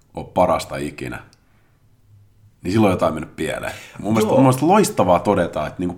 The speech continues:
Speaker 1: parasta ikinä.
Speaker 2: Kyllä. Ja siis toi on oikeasti semmoinen standardi esimerkiksi, mistä mä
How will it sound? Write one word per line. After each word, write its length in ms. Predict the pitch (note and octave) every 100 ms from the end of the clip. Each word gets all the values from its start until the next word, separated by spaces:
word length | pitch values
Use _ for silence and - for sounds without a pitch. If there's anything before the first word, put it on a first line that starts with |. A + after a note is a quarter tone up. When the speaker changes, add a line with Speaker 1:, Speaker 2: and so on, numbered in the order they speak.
| -
Speaker 1:
parasta 400 | B2+ A2 - - -
ikinä. 360 | G2+ - - -
Speaker 2:
Kyllä. 320 | - C3 F2+ F2+ - _ _ -
Ja 60 |
siis 120 | C3 C#3
toi 140 | G3
on 80 | G#3+
oikeasti 280 | F#3 D3+ B2+
semmoinen 240 | D3 B2+
standardi 380 | C3 C3+ G#2 F#2
esimerkiksi, 420 | F#2 F#2+ F2+ F2+
mistä 160 | G#2+ G2+
mä 120 | G#2